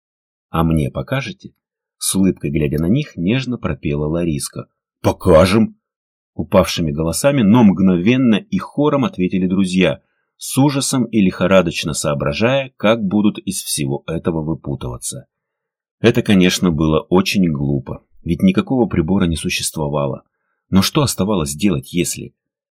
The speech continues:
В общем, видели бы вы эту Лариску, сразу бы поняли, что такой отказать ни в чем невозможно.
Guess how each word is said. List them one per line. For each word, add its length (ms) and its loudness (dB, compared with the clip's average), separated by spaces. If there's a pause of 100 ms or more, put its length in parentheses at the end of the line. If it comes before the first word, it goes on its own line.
(680)
В 160 -2
общем, 500 0
видели 400 4
бы 180 2
вы 160 4
эту 160 0
Лариску, 800 -6 (400)
сразу 420 0
бы 160 2
поняли, 520 -2 (320)
что 240 -4
такой 580 -2 (200)
отказать 580 -4
ни 140 -6
в 60 -18
чем 260 -6
невозможно. 720 -10